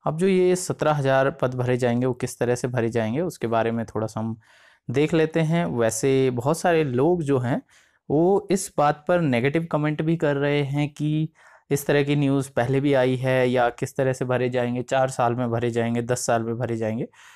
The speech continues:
तो मेरा आप लोगों को एक सिंपल सा सजेशन ये है कि जब भी भरे जाएंगे, उस टाइम तैयारी तो चाहिए, अ, हमें, और जिसकी तैयारी होगी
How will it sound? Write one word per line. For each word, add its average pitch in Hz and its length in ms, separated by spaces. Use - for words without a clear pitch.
तो 143 80
मेरा 147 240
आप 151 120
लोगों 147 200
को 147 100
एक 143 160
सिंपल 131 260
सा 131 120
सजेशन 123 500
ये 113 260
है 190 100
कि 175 160
जब 135 280
भी 190 140
भरे 156 300
जाएंगे, 127 440
उस 180 280
टाइम 170 340
तैयारी 143 540
तो 165 200
चाहिए, 131 680
अ, 127 220
हमें, 123 300
और 143 480
जिसकी 139 340
तैयारी 151 420
होगी 139 420